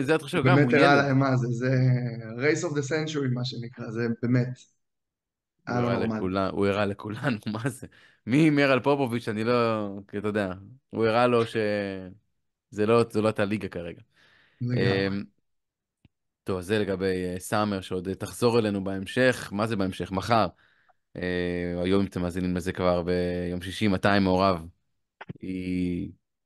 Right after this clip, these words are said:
Speaker 1: הופכת להיות אחת ה-, היא גם ככה הייתה אחת המועמדות הבולטות בעצם, היא לא הופכת לכלום. אמ,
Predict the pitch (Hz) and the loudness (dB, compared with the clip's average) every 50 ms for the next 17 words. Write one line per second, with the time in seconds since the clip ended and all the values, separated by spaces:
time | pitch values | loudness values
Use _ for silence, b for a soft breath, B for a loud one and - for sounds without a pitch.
0 | _ _ _ _ _ - - 117 - - 127 123 120 131 135 107 104 101 101 110 | _ _ _ _ _ -8 -6 -6 -2 2 2 2 2 2 0 0 2 4 4 4
1 | 107 104 101 - - - - - - _ _ _ _ _ _ _ _ _ _ _ | 4 4 0 -2 -14 -16 -16 -18 -20 _ _ _ _ _ _ _ _ _ _ _
2 | _ _ _ - - 87 - 90 90 90 90 90 90 92 87 101 101 - 143 139 | _ _ _ -10 -10 -6 -4 -4 -4 -4 -4 -4 -4 -4 -2 -2 -2 0 -2 0
3 | 156 139 104 92 92 95 - 95 92 92 90 92 92 90 95 90 92 87 95 95 | 0 0 0 0 0 0 -2 0 0 2 2 0 0 0 0 -2 0 0 0 -2
4 | - - 95 - - 101 101 104 104 - - 95 98 95 92 92 92 92 90 B | 0 -2 -2 -2 0 0 2 2 0 0 0 -2 -2 -2 -4 -4 -4 -6 -6 B
5 | B B B B B B B B B B B - 107 110 110 107 107 104 107 110 | B B B B B B B B B B B 4 4 6 6 6 6 6 4 4
6 | 110 110 117 | 4 2 0